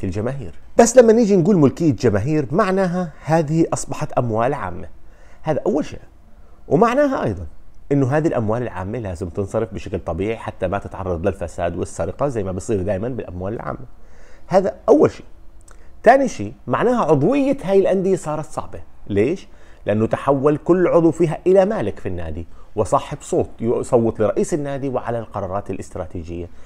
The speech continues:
في النادي، فعضوية هاي الأندية دائمًا إنك تدخل فيها وتصير عضو مشارك وفعال مش بسهولة عضوية أي نادي آخر.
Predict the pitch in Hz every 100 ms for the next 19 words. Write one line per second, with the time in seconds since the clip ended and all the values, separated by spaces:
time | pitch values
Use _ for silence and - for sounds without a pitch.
0 | - - - 101 92 85 85 - 104 131
1 | 156 131 120 135 131 120 - 147 180 185
2 | - - - 113 117 170 - 139 - 151
3 | 139 135 - 156 131 160 151 151 143 160
4 | 151 151 160 151 135 196 226 - - -
5 | - 147 - 107 104 117 175 208 - -
6 | 98 95 110 - 85 80 92 - 202 180